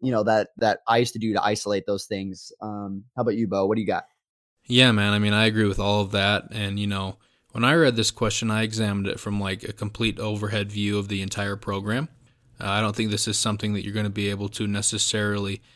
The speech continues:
Speaker 2: implement a stimulus and see instant change one random day at practice. I mean,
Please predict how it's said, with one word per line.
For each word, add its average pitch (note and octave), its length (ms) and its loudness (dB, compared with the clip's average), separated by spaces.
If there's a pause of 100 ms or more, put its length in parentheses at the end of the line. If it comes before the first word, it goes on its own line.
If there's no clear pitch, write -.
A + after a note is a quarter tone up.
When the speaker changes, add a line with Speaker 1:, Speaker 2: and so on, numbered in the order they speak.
(220)
Speaker 2:
implement A2 480 0
a - 20 -2
stimulus G#2+ 840 0 (280)
and G#2+ 140 -6
see A#2+ 240 2
instant G#2 480 -6
change A2 320 -4
one G2+ 160 -6
random G2+ 320 -6
day G2 180 -6
at - 100 -12
practice. - 680 -8
I A2 60 -10
mean, G2+ 280 -8